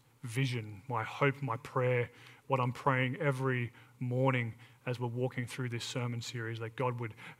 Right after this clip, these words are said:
do in our lives, is that our church would continue growing as a city on a hill, shining the light of Christ as we abide, as we remain in Christ through grace-driven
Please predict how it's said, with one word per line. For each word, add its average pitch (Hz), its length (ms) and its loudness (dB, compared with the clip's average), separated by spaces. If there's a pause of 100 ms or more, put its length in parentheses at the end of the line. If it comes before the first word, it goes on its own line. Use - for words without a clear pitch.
do 123 520 0
in 123 400 -2
our 113 200 2
lives, 110 560 -2 (400)
is 127 80 -6
that 120 120 2
our 131 160 8
church - 380 0
would 143 160 0
continue 127 520 0
growing 113 480 0 (640)
as 117 120 -2
a 113 60 -4
city 127 280 -2
on 117 140 -2
a - 20 -6
hill, 101 260 -8 (920)
shining 143 640 4
the 139 80 4
light 131 320 6
of 123 140 -6
Christ - 600 -4
as 127 80 -10
we 120 140 -2
abide, 117 600 2 (320)
as 127 100 -4
we 131 120 0
remain 120 800 2 (400)
in 139 160 8
Christ - 680 -4 (720)
through 117 320 -4
grace-driven 127 1040 4